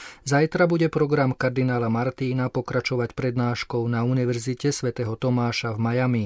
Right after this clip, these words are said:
Téma sa bude týkať encykliky pápeža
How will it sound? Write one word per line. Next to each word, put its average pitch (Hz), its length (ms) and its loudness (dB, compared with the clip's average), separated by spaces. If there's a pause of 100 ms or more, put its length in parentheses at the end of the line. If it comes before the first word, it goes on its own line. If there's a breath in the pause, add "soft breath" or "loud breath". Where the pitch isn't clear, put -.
(160)
Téma 123 320 0
sa 120 160 -2
bude 120 160 0
týkať 123 480 -4
encykliky 135 640 0
pápeža 123 640 0